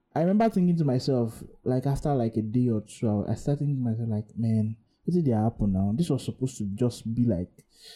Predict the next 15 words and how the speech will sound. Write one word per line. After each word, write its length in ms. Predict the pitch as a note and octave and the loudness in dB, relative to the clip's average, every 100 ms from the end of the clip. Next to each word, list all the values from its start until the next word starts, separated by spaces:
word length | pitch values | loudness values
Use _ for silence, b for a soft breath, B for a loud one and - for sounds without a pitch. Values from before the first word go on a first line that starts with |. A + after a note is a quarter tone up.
| B - | B -6
a 80 | G2+ | -4
hookup. 500 | B2+ - A#2 G2 G#2 | -4 -2 -2 -2 -2
Like, 220 | G#2+ - | -2 0
what, 200 | D3 D#3 | 0 2
what 200 | D#3 D#3 | 2 2
is 100 | A#2+ | 0
going 320 | A#2+ B2 B2 | -2 -2 -2
on? 200 | A2+ G#2+ - A#2+ | -6 -8 -12 -10
This, 320 | C#3+ - - B B | -10 -10 -14 B B
this 120 | F#3+ | -6
person 280 | F#3+ D#3 D3+ | -2 -2 0
is 80 | C3 | 0
now 200 | B2 C3 | 2 0
feeling 300 | - B2+ C3 | 2 0 0
so 520 | B2 B2+ B2+ B2 C3 | 0 0 2 0 -4